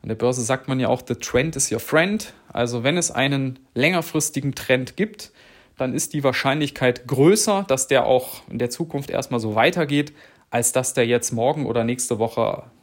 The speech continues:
auf einmal aufhört. Warum auch? Ja? Also, ähm, gegen den Chart zu operieren macht sicherlich keinen Sinn. Genauso umgekehrt ist es auch wichtig, wenn jetzt ein, eine Aktie einen langjährigen Abwärtstrend hat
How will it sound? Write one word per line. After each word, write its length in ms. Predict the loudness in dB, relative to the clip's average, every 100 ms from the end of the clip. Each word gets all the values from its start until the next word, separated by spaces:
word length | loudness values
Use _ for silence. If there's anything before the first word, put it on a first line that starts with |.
| -10
auf 220 | -8 -6
einmal 400 | -4 -4 -2 -2
aufhört. 640 | 2 2 2 -6 -6 -8 -20 _ _ -8
Warum 340 | -2 -2 -2
auch? 340 | -6 -6 -12 -20 _ _ _
Ja? 180 | -8 -6 -10 _ _ _ -20 -20 -20 -20 -20 -14 0
Also, 420 | 2 4 2 2
ähm, 320 | 2 2 2
gegen 220 | 2 2 2
den 100 | 0
Chart 300 | 0 0 2
zu 100 | 0
operieren 380 | 2 2 2
macht 160 | 0 -2
sicherlich 400 | -2 0 0 0
keinen 280 | 0 0 2
Sinn. 380 | 2 0 -2 -10 -6
Genauso 360 | 2 4 2 0
umgekehrt 720 | 2 6 6 4 2 2 2
ist 100 | -2
es 160 | -4 0
auch 380 | 2 0 -2 -2
wichtig, 500 | -2 -2 -2 -4 -10 _ _ -20 _ -2
wenn 180 | 0 2
jetzt 300 | 0 -2 -2
ein, 280 | 0 0 -4
eine 280 | -4 -2 -4
Aktie 440 | -4 -4 -2 0
einen 480 | 0 -2 -2 -6 -8 -14 _ _
langjährigen 720 | -4 0 0 0 0 0 -2 -2
Abwärtstrend 800 | -4 -2 -2 -2 -6 -6 -8 -6
hat 280 | -10 -12